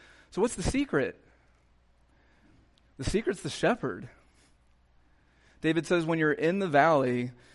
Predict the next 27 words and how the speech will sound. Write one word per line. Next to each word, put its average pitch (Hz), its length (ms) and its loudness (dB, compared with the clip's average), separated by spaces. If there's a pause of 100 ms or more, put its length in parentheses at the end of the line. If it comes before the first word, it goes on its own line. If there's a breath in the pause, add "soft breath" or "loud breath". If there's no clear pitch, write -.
(140 soft breath)
you 139 100 -6
need 151 120 -4
to 151 140 -14
take 170 260 0
o-, 147 200 -2
your 147 180 2
eyes 147 300 4 (120)
off 165 280 0
of 196 100 -10
the 185 100 -2
shadows 147 540 0
and 131 160 -4
off 156 260 -2
of 185 60 -6
the 160 120 -4
fears 139 440 -2
and 123 160 -6
place 175 400 0
them 151 180 -6
on 147 180 -2
your 143 120 -2
good 127 180 -2
shepherd 151 360 0
and 127 100 -2
grab 123 280 -4
his 120 140 -6
hand." 131 460 -6